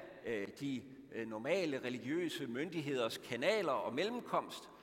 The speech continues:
Det system, som de jo selv som, øh, gode, fromme mennesker var en del af, og som Jesus helt åbenlyst gik udenom. Alle de religiøse værdier, de havde bygget op,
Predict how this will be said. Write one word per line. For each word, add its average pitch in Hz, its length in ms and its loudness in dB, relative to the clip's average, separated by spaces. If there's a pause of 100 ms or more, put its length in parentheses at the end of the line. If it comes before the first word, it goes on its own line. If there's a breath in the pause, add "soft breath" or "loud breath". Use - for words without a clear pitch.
(260 loud breath)
Det 196 140 2
system, 190 420 2
som 147 240 2
de 139 120 -2
jo 123 180 0
selv 208 400 2 (320)
som, 117 500 -2
øh, 120 140 -2
gode, 151 420 0
fromme 151 300 0
mennesker 147 380 -2
var 113 140 2
en 104 180 0
del 165 240 2
af, 202 220 6 (680 loud breath)
og 131 240 0 (180)
som 175 180 0
Jesus 190 440 0
helt 208 320 -4
åbenlyst 214 540 2
gik 185 180 -4
udenom. 233 320 -2 (3250)
Alle 240 400 4
de 226 160 -2
religiøse 214 560 0
værdier, 196 340 4
de 196 160 2
havde 185 180 2
bygget 180 240 2
op, 214 140 8